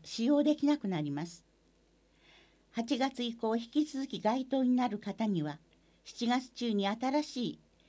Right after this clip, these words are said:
減額認定証を交付しますので、八月一日からそちらをご使用ください。注意。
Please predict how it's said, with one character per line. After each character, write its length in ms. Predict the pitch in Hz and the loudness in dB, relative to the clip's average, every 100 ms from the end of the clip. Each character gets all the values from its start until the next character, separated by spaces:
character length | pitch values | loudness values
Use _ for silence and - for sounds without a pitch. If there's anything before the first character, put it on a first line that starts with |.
| _ _ _ | _ _ _
減 240 | 208 262 285 | 0 4 4
額 240 | 277 277 | 2 2
認 240 | 226 254 302 | 2 4 2
定 220 | 311 311 | 0 -2
証 240 | - 285 | 0 2
を 220 | 196 160 156 | 2 0 -2
交 160 | 208 220 | -2 0
付 140 | 240 | -2
し 120 | - 208 | -4 -2
ま 140 | 226 | -2
す 140 | 233 | -2
の 120 | 180 156 | -4 -2
で、 160 | 160 - _ _ _ _ - | -6 -10 _ _ _ _ -12
八 260 | 233 254 | -6 -4
月 380 | 240 247 - 233 | -2 -4 -6 -6
一 80 | 240 | -4
日 260 | 240 233 - | -2 -4 -4
か 140 | 208 | -2
ら 140 | 196 - _ | -2 -6 _
そ 160 | 220 | -8
ち 160 | 208 269 | -4 -2
ら 180 | 302 285 | 2 2
を 80 | 226 | 2
ご 160 | 202 | -2
使 160 | 226 190 | 0 -2
用 140 | 180 | -4
く 120 | 175 | -4
だ 120 | 170 180 | -8 -8
さ 200 | 170 147 | -8 -8
い。 80 | - _ _ _ _ _ _ _ _ _ _ _ _ _ _ _ _ _ _ _ _ - | -10 _ _ _ _ _ _ _ _ _ _ _ _ _ _ _ _ _ _ _ _ 0
注 200 | 320 294 | 4 4
意。 200 | 156 | 4